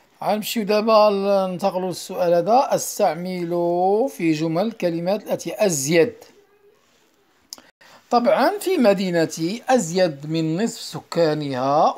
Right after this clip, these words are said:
أصيبوا بفيروس كورونا، طبعًا منذ بداية انتشاره. طبعًا، آه، آه، "من أجل"،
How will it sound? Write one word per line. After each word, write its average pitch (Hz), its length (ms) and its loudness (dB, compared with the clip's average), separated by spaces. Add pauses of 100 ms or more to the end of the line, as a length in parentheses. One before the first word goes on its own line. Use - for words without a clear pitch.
أصيبوا 156 640 -2
بفيروس 208 1400 -2
كورونا، 254 460 4 (640)
طبعًا 123 200 -6
منذ 180 460 -2
بداية 190 360 2
انتشاره. 160 540 0 (840)
طبعًا، 196 680 0
آه، 240 420 2 (840)
آه، 185 480 4
"من 190 280 -2
أجل"، 175 800 0